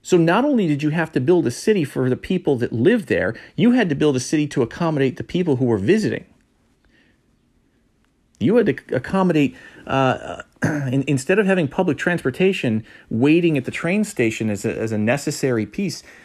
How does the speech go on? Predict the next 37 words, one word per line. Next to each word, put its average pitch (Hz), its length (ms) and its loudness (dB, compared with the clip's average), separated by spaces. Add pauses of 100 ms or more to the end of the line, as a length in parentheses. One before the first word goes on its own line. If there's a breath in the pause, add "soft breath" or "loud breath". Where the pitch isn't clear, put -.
(140 loud breath)
uh, 120 200 -2
to, 120 200 -2
to 113 160 -2
connect 120 480 -2
people 123 280 0
from 135 560 0 (220 loud breath)
regional 135 360 2
public 123 320 -2
transportation 127 720 -2
to 104 160 -8
local 156 400 2
public 107 320 -2
transportation - 680 -4
to 101 60 -4
get - 140 -4
to 110 80 -4
their 101 100 -2
destination, 104 760 -4 (220 loud breath)
now 156 340 2
you 165 180 2
had 170 180 0
to 139 60 -2
build 135 240 2
roads, 123 680 2 (300 loud breath)
roads 156 320 4
that 139 120 0
were 123 200 -2
adequate 143 500 -4
enough 107 260 -2
to - 80 -6
handle 160 460 -2
this 123 260 0
extra - 340 -6
traffic - 680 -4 (200 loud breath)
coming 185 360 0
down 123 360 0 (140 loud breath)
the, 175 100 -2